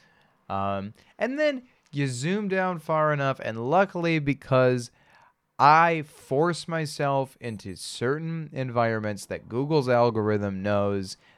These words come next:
that I don't wanna hear about this anymore. And so what does Google tell me? That Home Depot's selling the new Google Chromecast, and it hasn't even been announced yet. Or Apple's new MacBook design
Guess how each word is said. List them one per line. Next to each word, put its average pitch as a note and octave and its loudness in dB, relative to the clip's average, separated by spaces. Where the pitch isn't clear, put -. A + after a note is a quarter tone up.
that E2+ -4
I F3 8
don't C#3+ 2
wanna A#2 -2
hear F#2+ -6
about E2+ -6
this F2 -14
anymore. E2+ -14
And A2+ -6
so A#2+ -2
what C#3 2
does C#3+ -2
Google D3+ -4
tell D#3 -2
me? D#3+ -4
That A3 0
Home G#3 -2
Depot's F#3+ 2
selling F#3 -2
the E3+ -4
new F3 0
Google F3 -2
Chromecast, E3 -2
and A#2 -4
it A#2 -4
hasn't C#3+ -2
even C#3+ -4
been C#3+ -2
announced A2+ -6
yet. D2+ -10
Or G#2 -6
Apple's D3 -2
new D#3+ -4
MacBook D3 -4
design F#2 -6